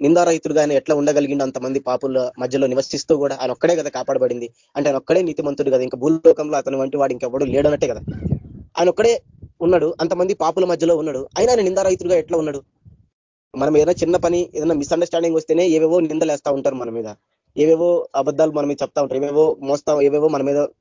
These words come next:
నిందలేస్తా ఉంటారు, చిన్న చిన్న వాటికి కూడా నిందలేస్తా ఉంటారు. మరి మ-, మంచోళ్ళు కూడా నిందలేస్తా ఉంటారు, దేవుని బిడ్డలు కూడా ఒక్కోసారి నిందలేస్తా ఉంటారు. కానీ అంతమంది భక్తిహీనుల మధ్యలో ఈయన ఎట్లా నిందారహితుడిగా ఉండగలిగిందంటే ఆయన ఏ రీతిగా జీవించుంటాడో మనం అర్థం చేసుకోవాలి.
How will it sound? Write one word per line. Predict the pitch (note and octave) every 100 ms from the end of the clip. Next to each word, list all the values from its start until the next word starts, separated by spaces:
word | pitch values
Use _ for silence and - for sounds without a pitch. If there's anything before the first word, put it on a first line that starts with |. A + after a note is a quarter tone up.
| - C3+
నిందలేస్తా | D3 D#3 C#3+ C#3+ C3+
ఉంటారు, | C3+ B2
చిన్న | C#3 C#3
చిన్న | C#3+
వాటికి | C#3 C3
కూడా | C#3+ C3+
నిందలేస్తా | C3 - A#2+ - A#2+
ఉంటారు. | A2 G#2 - _ -
మరి | D#3 D3+ C#3+
మ-, | C#3+ C3+
మంచోళ్ళు | E3 G3+ G3
కూడా | G3+ F3+
నిందలేస్తా | E3+ E3 - D3+
ఉంటారు, | C#3+ - B2 - _ _
దేవుని | E3 F#3+
బిడ్డలు | F#3 F#3+
కూడా | F#3
ఒక్కోసారి | - E3 D#3+
నిందలేస్తా | D#3+ D#3 C#3 C3 B2+
ఉంటారు. | B2 A2+ F3
కానీ | G3+ F3 F3+ _ -
అంతమంది | F3+ F3 E3+
భక్తిహీనుల | D3+ G#3 G3+ F#3+
మధ్యలో | F3+ F3 F3
ఈయన | E3 C#3
ఎట్లా | F3 F3+ - _ _ D#3
నిందారహితుడిగా | E3 E3+ E3 E3 E3 D3
ఉండగలిగిందంటే | C#3 C#3 B2+ B2+ A#2+ B2 C3+ _ _ _ _ _ _
ఆయన | D#3+ D#3+
ఏ | F3
రీతిగా | E3+ E3
జీవించుంటాడో | D3+ D#3+ D#3+ D3+ D#3
మనం | C#3 A#2+
అర్థం | A#2 C3 B2
చేసుకోవాలి. | G#2+ G#2+ G2